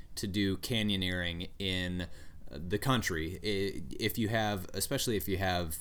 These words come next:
uh, canyoneering ex-, experience and your own gear to do, you know, some rappelling and a little more technical navigation of the canyons, 'cause we just did the out and back in the subway, but you could have come from the top down and just done a one-way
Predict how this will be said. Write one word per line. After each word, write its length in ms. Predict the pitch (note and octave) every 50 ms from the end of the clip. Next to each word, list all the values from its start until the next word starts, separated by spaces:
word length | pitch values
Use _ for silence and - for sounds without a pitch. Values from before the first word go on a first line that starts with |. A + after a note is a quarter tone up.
| - -
uh, 440 | - D#2+ - - - - - - - - - -
canyoneering 580 | - B2 A#2 A2 G#2 G2+ G2+ G2+ G2 G2 F#2 F2+
ex-, 240 | - - - - - - - -
experience 640 | - F#2 - - - A#2 A2 A2 G#2+ G#2+ G#2 -
and 120 | - F#2+ F2+
your 100 | F2+ F#2
own 240 | F#2+ G2 F#2 F2 E2
gear 340 | D#2+ G#2 G#2+ G#2 G#2 G2+ G2
to 140 | - - F#2+
do, 400 | E2+ F#2+ F#2+ F#2+ F#2 F#2+ F#2+ - - - - - - -
you 60 | -
know, 80 | E2 D2
some 280 | - - A#2 G#2+ F#2+
rappelling 540 | F#2+ F2 - - A#2+ A2+ A#2 A2+ A2+ A2+ A2+
and 80 | G#2+ G2+
a 60 | G2+
little 200 | G2 G#2 G#2+ G2+
more 180 | G2+ G#2 G#2 F#2
technical 800 | - - - A#2+ A2 - - A#2 G#2+ - A#2+ A#2 A#2 A#2 A#2+ - - - - - -
navigation 800 | - G#2 A2+ A2+ A#2 G#2 A2 G2 G#2+ G#2+ G#2+ G#2+ - - A2+ A2+
of 100 | G#2+ F#2+
the 80 | G2+
canyons, 640 | F#2+ - - A2+ A2 A2+ A#2 A2+ A2 A#2 A#2 - - - - - -
'cause 200 | - A#2+ A2 G2
we 140 | G#2 A#2+ A#2+
just 200 | G#2+ A2 G2 -
did 260 | - A#2 G#2+ F#2+ F2
the 220 | F2+ F#2+ F2+ - -
out 200 | F#2+ G2 F#2+ -
and 140 | F#2 F#2 E2+
back 280 | F2+ E2+ E2 E2 E2
in 120 | F2 E2 E2
the 40 | E2
subway, 420 | - - C#3+ C#3 A#2+ A2+ G2+ F#2+
but 180 | F2 F#2 E2 D#2
you 100 | F#2 F#2+
could 160 | - - B2+
have 160 | A#2+ F#2+ -
come 340 | - - G#2+ G2 F#2 F#2 F2+
from 440 | - - A2+ G#2 G2 F#2 F2+ F2 F2 - - - - -
the 240 | - F#2 F2 F2+ - - -
top 420 | - - G#2+ G2 F#2 E2+ - - - - - - - F#2+ F#2+
down 560 | - G#2 G#2 A2+ A2 F#2+ D#2 D#2 D#2+ D#2+ D#2+ D#2+ -
and 160 | - F#2 F2+
just 220 | F2 F#2+ - - -
done 180 | A2 G2 F2
a 60 | E2
one-way 640 | E2 F2 F#2+ A2+ B2 A#2+ G#2 F2+ E2+ E2 D#2+ E2 E2+